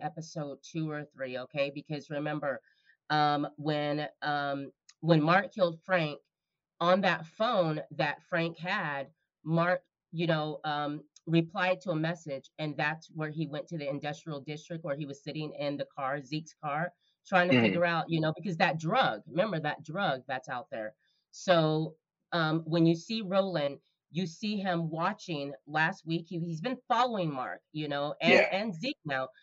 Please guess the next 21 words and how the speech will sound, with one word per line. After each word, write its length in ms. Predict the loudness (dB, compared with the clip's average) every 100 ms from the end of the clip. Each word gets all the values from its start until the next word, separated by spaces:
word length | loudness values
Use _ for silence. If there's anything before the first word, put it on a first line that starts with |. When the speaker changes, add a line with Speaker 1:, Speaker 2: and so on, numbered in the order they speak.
| _
Speaker 1:
So 240 | -2 4 6
he 140 | 4
saw 280 | -2 -2 -2
them 200 | 0 -4
dump 240 | -2 -2 -2
the 60 | -2
body. 440 | -2 -4 -4 -10 _ _
He 160 | -2 0
ends 200 | 2 0
up 120 | -2 -2
at 180 | -4
the 100 | -4
restaurant. 560 | -4 -4 -6 -6 -6 0
They 140 | 0
don't 200 | 2 2
know 200 | 2 0
who 160 | 0 -6
he 180 | -6 -4
is, 280 | -2 -2 -6 _ _ _
but 180 | -4 -2
Mark 340 | 0 2 2